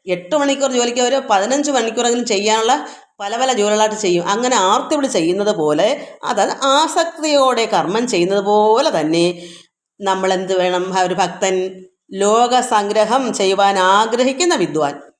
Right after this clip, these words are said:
അപ്പോൾ അജ്ഞാനി എങ്ങനെ ചെയ്യുന്നത്? ഭയങ്കര താല്പര്യത്തോടെ, ഒരു മടി കൂടാതെ താല്പര്യത്തോടു കൂടി ചെയ്യുന്നു. അതുപോലെ നമ്മൾ ആ-, ആരാ നമ്മൾ? ഒരു ഭഗ-, ഒരു ഭക്തൻ. എ-, എങ്ങനെയുള്ള ഭക്തൻ? ഒരു മഹാന്റെ കാര്യം പറയാം.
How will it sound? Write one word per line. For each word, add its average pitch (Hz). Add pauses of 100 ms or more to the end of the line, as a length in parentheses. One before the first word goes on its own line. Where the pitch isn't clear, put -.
(280)
അപ്പോൾ 190
അജ്ഞാനി 277
എങ്ങനെ 262
ചെയ്യുന്നത്? 240
ഭയങ്കര 240 (100)
താല്പര്യത്തോടെ, 269
ഒരു 240
മടി 214
കൂടാതെ 196
താല്പര്യത്തോടു 220
കൂടി 233
ചെയ്യുന്നു. 156 (420)
അതുപോലെ 196
നമ്മൾ 170 (100)
ആ-, 175
ആരാ 190
നമ്മൾ? 185
ഒരു 170
ഭഗ-, 165
ഒരു 165
ഭക്തൻ. 190 (500)
എ-, 190
എങ്ങനെയുള്ള 220
ഭക്തൻ? 226 (800)
ഒരു 170
മഹാന്റെ 170
കാര്യം 175
പറയാം. 151